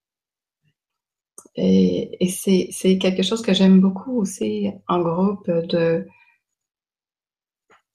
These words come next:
d'avoir ces périodes de silence, les yeux ouverts, à se regarder et à rester hyper confortable, que personne parle.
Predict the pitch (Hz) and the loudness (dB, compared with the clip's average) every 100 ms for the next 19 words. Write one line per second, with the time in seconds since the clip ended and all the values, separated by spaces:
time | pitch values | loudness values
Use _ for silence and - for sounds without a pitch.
0 | _ _ - 180 170 202 202 185 185 175 | _ _ -2 -2 0 -2 0 -2 -2 -2
1 | 180 190 190 170 - 180 175 220 247 233 | 2 2 2 -2 -6 -8 -2 0 0 -2
2 | - - _ _ _ - _ _ _ _ | -8 -16 _ _ _ -20 _ _ _ _
3 | _ _ _ _ _ _ _ 175 175 185 | _ _ _ _ _ _ _ 0 2 4
4 | 185 170 165 180 202 226 226 - _ _ | 4 4 0 0 -2 -2 -6 -16 _ _
5 | 180 185 - 175 170 175 165 170 233 - | -8 -4 -2 0 0 0 -4 -4 -6 -10
6 | _ _ _ _ _ _ _ _ _ _ | _ _ _ _ _ _ _ _ _ _
7 | _ _ _ _ - 190 180 185 - 180 | _ _ _ _ 4 6 8 4 4 2
8 | 175 185 190 190 202 190 190 - 180 175 | 2 2 0 2 0 2 -2 -2 -4 0
9 | 196 196 196 185 185 - 202 190 160 170 | 0 0 -4 -4 -4 0 2 2 0 -4